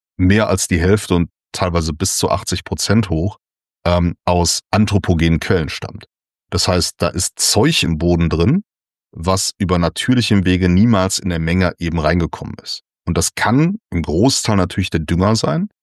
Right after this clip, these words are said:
Man darf aber auch nicht vergessen, und das wird auch noch nachher ein Punkt sein, den wir aufgreifen, dass natürlich auch Phosphor,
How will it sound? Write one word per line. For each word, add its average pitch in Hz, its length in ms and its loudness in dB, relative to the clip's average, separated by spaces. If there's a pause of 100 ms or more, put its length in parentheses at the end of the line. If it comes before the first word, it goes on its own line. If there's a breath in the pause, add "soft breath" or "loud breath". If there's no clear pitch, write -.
(380)
Man 90 140 2
darf 98 220 2
aber 92 200 2
auch 92 80 2
nicht 123 140 2
vergessen, 120 600 -2 (100)
und 87 160 -2
das - 160 -2
wird - 180 -6
auch 101 100 4
noch 104 180 2
nachher 95 340 4
ein 95 80 0
Punkt 107 240 2
sein, 82 220 0
den 76 100 -2
wir 76 80 0
aufgreifen, 104 720 -2 (540)
dass 95 240 0
natürlich 113 500 2
auch - 140 0
Phosphor, - 840 0